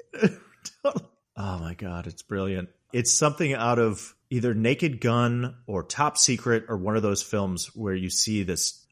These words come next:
Speaker 2: Oh no, that's what it was. Spaceballs. It's Spaceballs.
Speaker 1: Oh, yeah.
Speaker 2: That's what I was thinking of. "You captured their stunt doubles." And the people turn around and it's the guy with the full beard and the mustache wearing a blonde wig.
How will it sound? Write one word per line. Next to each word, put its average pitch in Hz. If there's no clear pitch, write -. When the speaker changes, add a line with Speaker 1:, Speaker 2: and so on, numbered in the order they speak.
Speaker 2:
Oh 156
no, 135
that's 127
what 120
it 98
was. 87
Spaceballs. 92
It's -
Spaceballs. 90
Speaker 1:
Oh, 131
yeah. 104
Speaker 2:
That's 135
what 139
I 113
was 92
thinking 87
of. 82
"You 185
captured 160
their 208
stunt 269
doubles." 123
And 113
the 110
people 120
turn 113
around 104
and 101
it's 95
the 104
guy 101
with 95
the 92
full 95
beard 92
and 87
the 87
mustache 90
wearing 87
a 87
blonde 87
wig. 95